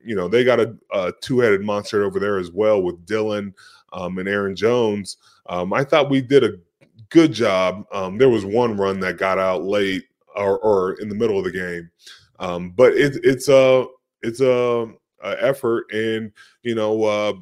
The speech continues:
to get two turnovers late, uh, to win the game was huge. Uh, and,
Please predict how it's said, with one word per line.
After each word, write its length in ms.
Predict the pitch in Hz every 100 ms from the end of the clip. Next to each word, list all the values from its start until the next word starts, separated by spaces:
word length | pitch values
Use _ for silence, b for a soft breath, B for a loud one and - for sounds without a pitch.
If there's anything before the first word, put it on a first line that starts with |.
| -
to 100 | -
get 300 | 110 131 131 -
two 180 | 156
turnovers 600 | 143 143 127 127 117 101 95
late, 340 | 110 123 131 -
uh, 240 | 95 98 101
to 100 | 107
win 200 | 107 110
the 80 | 110
game 400 | 101 104 123 120
was 120 | 98
huge. 600 | - 104 113 143 143 - B B _
Uh, 320 | - 95 95 95
and, 480 | 95 110 113 113